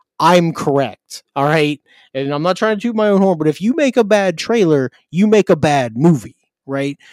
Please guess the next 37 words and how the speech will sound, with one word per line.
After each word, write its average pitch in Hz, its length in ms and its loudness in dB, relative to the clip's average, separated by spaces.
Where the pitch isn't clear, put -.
Because 151 480 0
that's 190 320 -2
the 233 140 4
one 226 200 2
thing 220 200 -2
that's 202 180 -2
supposed 190 300 -2
to 151 100 -4
draw 127 420 -6
people 208 380 -8
to 214 140 -6
your 202 160 -2
movie, 202 420 0
because 127 300 -6
you 143 180 -6
have 185 240 -2
to 254 140 -4
assume 262 480 0
that 160 160 -2
no 143 140 0
one 151 200 0
has 123 200 -8
ever 131 360 -6
heard 240 280 -2
of 180 100 0
it 151 120 -4
before. 131 560 -4
And 143 180 -6
if 120 100 -6
you 160 160 -6
put 196 220 0
a 165 60 2
bad 143 480 -2
first 156 320 -4
look 151 180 -2
out 143 220 -2
there, 151 400 -4